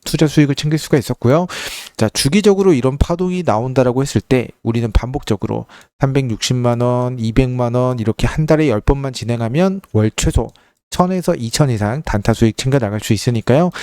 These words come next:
정확한 타점과 올바른 전략 함께 공유받고 싶다 하시는 분들께서도 제 번호로 자, 일 번이라고 문자 남겨주시면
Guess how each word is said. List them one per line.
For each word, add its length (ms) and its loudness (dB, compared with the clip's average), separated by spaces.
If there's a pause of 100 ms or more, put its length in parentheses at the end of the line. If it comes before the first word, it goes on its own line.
(240)
정확한 500 2
타점과 640 -2 (400)
올바른 480 4
전략 400 0 (180)
함께 460 0
공유받고 480 0
싶다 400 0 (240)
하시는 320 -2
분들께서도 880 0
제 240 -2
번호로 540 -2 (560)
자, 260 2 (360)
일 120 2
번이라고 400 2
문자 240 0
남겨주시면 680 -4